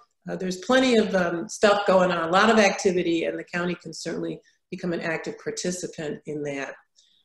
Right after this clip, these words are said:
Um, in addition to outreach, and really outreach is part of everything, um, we're suggesting you adopt an interim, uh, race and gender neutral, um, small business program. And this involves several elements.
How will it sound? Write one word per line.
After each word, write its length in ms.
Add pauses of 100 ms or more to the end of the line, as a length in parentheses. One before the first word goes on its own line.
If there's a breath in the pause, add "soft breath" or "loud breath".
(160)
Um, 400 (260 loud breath)
in 80
addition 340
to 140
outreach, 480
and 120
really 260
outreach 320
is 160
part 180
of 100
everything, 640 (160)
um, 280 (280 loud breath)
we're 120
suggesting 560
you 180
adopt 360
an 100
interim, 600 (440)
uh, 260
race 360
and 120
gender 360
neutral, 480 (140)
um, 200
small 440
business 560
program. 540 (1000)
And 120
this 140
involves 380
several 380
elements. 520